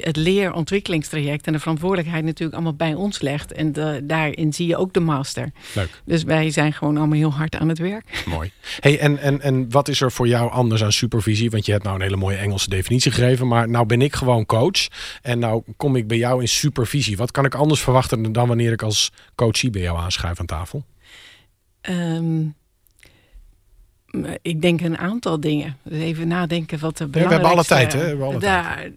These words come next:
Speaker 1: ja, wat, wat springt er nou uit? Ik denk dat, ehm, de supervisie heel erg gericht is om,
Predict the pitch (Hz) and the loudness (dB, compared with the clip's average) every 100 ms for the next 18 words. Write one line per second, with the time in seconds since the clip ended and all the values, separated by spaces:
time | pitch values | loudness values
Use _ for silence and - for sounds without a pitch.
0 | - 190 185 180 170 180 196 - - 247 | -12 -8 -8 -8 -12 -10 -8 -8 -6 -2
1 | 269 196 165 170 214 254 - - - - | -2 -2 -4 -2 -4 -4 -10 -20 -20 -20
2 | - - - 202 202 247 240 196 185 - | -20 -20 -10 -6 0 2 2 0 -4 -6
3 | - 180 175 170 170 165 160 165 _ _ | -4 -2 0 0 0 2 0 -2 _ _
4 | _ - - _ - 160 240 247 190 226 | _ -20 -20 _ -8 -4 -4 -4 -4 -2
5 | 254 214 190 262 - 185 - 170 185 240 | -2 0 0 0 -2 -4 -2 -2 -2 -4
6 | - 220 214 - 180 180 185 180 185 | -6 -6 -6 -6 -2 0 2 2 0